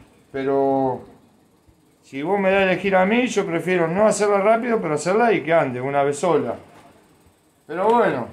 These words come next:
paciencia, macho, paciencia y disculpame que estoy con eso también. Este, bueno,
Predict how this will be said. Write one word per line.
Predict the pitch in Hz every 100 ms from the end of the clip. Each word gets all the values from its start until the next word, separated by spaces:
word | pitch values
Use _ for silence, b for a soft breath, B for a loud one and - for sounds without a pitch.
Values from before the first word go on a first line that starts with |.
| -
paciencia, | 135 147 180 127 135 139 -
macho, | 156 151 127 110 - -
paciencia | 151 143 190 180 170
y | 151
disculpame | 143 143 156 202 214 185 160
que | 143
estoy | 135 151
con | 165 170
eso | 143 - 107 - _ _ _
también. | 135 143 151 135 104 - - B B B B B
Este, | - 139 139 - 147 151 143 151 151
bueno, | 175 214 151